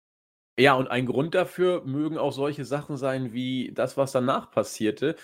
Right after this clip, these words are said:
Wir haben ein Tag-Team-Match gehabt, Matt Riddle und Jeff Hardy. Interessant, gegen Miz und Morrison. So weit, so gut. Äh, das Ding ging nicht wirklich lange, sechseinhalb Minuten.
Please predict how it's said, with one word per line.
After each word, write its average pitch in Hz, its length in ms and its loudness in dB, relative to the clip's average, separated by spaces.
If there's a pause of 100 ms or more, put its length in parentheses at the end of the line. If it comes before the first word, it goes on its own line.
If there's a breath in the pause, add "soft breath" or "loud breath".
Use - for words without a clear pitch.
(320 loud breath)
Wir 135 100 4
haben 175 140 0
ein 143 260 2
Tag-Team-Match 196 680 0
gehabt, 196 220 0
Matt 156 220 2
Riddle 175 260 4
und 139 220 0
Jeff 123 240 0
Hardy. 147 380 2
Interessant, 127 680 0
gegen 156 500 0
Miz 127 260 -2
und 160 260 -4
Morrison. 113 580 2
So 120 220 -2
weit, 131 280 2
so 147 220 2
gut. 151 400 2
Äh, 120 200 -2
das 127 200 -2
Ding 151 240 0
ging 135 200 0
nicht 127 180 -4
wirklich 117 300 -2
lange, 160 280 0
sechseinhalb 120 560 -2
Minuten. 180 520 0